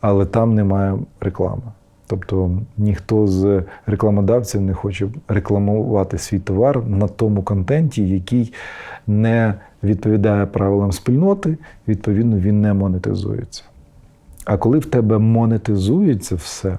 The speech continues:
практично все в ідеалі, то, значить, е, будь-яка реклама універсальна може бути прикручена. Звичайно, вона вже підтягується по цим от інтересам, на які сайти ти заходив перед цим, що шукав. І оця контекстна реклама починає працювати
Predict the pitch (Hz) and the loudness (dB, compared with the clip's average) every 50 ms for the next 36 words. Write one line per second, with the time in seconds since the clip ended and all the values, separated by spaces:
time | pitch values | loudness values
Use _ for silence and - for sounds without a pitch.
0 | - - - 101 95 - - - 92 87 - - - 95 92 87 - - - 123 | -8 -6 -2 -2 -2 -2 -2 -4 -4 -4 -4 -8 -6 -6 -6 -6 -8 -4 -4 -2
1 | 143 139 117 101 95 95 95 92 92 95 92 90 92 - - - - - - - | 0 0 0 0 0 0 0 0 -2 -2 -4 -6 -8 -12 -16 -18 -16 -16 -16 -16
2 | - - - - - _ _ - 113 113 107 95 113 131 143 135 - - 120 104 | -16 -16 -18 -20 -20 _ _ 0 2 2 4 4 2 2 0 0 0 -2 -2 -2
3 | - - - - 117 117 113 110 110 110 107 107 101 104 104 113 107 104 110 104 | -4 -8 -6 -2 2 2 4 4 4 4 4 4 2 2 2 2 4 2 2 2
4 | - 104 95 - 135 156 170 165 156 151 139 135 131 127 127 117 104 - 127 123 | 2 0 0 2 2 2 2 2 2 2 2 2 2 2 0 0 -2 -2 -2 0
5 | 123 120 113 110 110 110 104 107 101 110 101 - 98 - 98 95 - - 101 98 | 0 0 2 2 2 2 2 2 0 0 -2 -2 -2 -2 -4 -4 -2 -2 -2 -2
6 | 92 - - 98 95 95 92 92 - 120 110 107 98 95 98 101 98 95 90 90 | -2 -2 -4 -2 0 0 0 0 0 0 0 2 2 0 0 0 0 0 0 0
7 | 92 92 - 101 92 - 113 107 92 87 90 90 85 - - - 82 - 95 95 | -2 -2 -2 -6 -2 0 0 2 2 2 0 0 -2 -4 -8 -10 -6 -2 -2 0
8 | 92 90 - - 101 95 92 87 - - 143 113 107 90 - 101 98 113 151 160 | 0 -2 -2 -2 -2 0 0 -2 -2 -2 0 0 0 2 2 2 4 4 4 4
9 | 147 131 - - 110 104 98 92 - 113 110 107 92 - 107 92 - 107 101 92 | 2 0 0 -2 0 0 0 -2 0 0 2 2 2 0 -2 -2 0 2 0 0
10 | 92 - 98 95 - - - - 101 90 90 85 - 104 98 92 95 90 - - | 0 0 -2 -2 -2 -4 -2 -2 0 0 0 -2 -2 -2 0 0 0 -2 -2 -2
11 | 95 92 90 - - - 135 147 160 151 135 117 - - - - _ - - - | -2 -2 -2 -2 -2 -2 0 2 2 2 2 0 -2 -8 -14 -18 _ -8 -6 -4
12 | - - 117 107 95 - - - 95 82 - - 120 127 139 139 135 127 113 92 | 0 2 2 2 2 0 -2 -4 -4 -4 -2 0 2 2 4 4 4 2 2 0
13 | 90 - - - - - - - - - - 110 101 95 92 - 110 95 - 107 | -4 -10 -16 -20 -20 -20 -20 -20 -16 -4 -2 0 2 2 2 0 0 0 2 2
14 | 107 101 98 123 123 120 - - - 107 104 101 104 - - 101 98 101 98 90 | 2 2 2 2 2 2 0 -2 0 0 2 2 2 2 2 2 2 2 0 0
15 | - 95 - - 101 101 98 95 92 - - 90 - - 95 90 92 92 90 90 | -2 -4 -4 -2 -2 0 0 0 -2 -2 -4 -4 -4 -4 -2 0 2 2 0 0
16 | - - 90 | -2 -4 -4